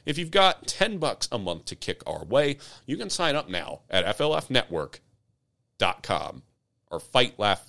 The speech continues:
feast dot com. Either way. Now, it's time for the topic that I love, sports. You all know it by now. Michael Johnson hits out at dumbassery accusations.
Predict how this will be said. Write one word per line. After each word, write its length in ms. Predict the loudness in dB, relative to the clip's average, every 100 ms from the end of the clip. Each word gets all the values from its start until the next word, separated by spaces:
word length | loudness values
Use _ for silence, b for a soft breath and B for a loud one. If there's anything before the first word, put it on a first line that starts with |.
| -8
feast 460 | -6 -2 -2 -4 _
dot 240 | -2 -2 -2
com. 400 | -6 -6 -12 -20 _ _
Either 220 | -2 -2 -2
way. 160 | -10 -16 _ _ _ _ _ _ _ _ -20 B B B B B B -2
Now, 300 | 2 4 2
it's 160 | -2 2
time 260 | 2 2
for 80 | -2
the 80 | -4
topic 380 | 0 0 0 0
that 180 | -2 0
I 240 | 0 2 2
love, 440 | 2 0 -2 -8 -8
sports. 800 | -6 0 2 4 2 0 0 0
You 180 | 2
all 200 | 4 4
know 180 | 4 0
it 80 | 2
by 220 | 2 2
now. 340 | 4 2 2 0 B B B B
Michael 420 | 2 2 0 -4
Johnson 800 | -4 0 2 2 0 -2 -2 -4 _ _ -6
hits 280 | -4 0
out 220 | 0 0 0
at 360 | 0 0 -4
dumbassery 800 | 4 6 6 0 -2 -4 -4 0 0
accusations. 920 | -2 -6 -2 -2 0 -4 0 -2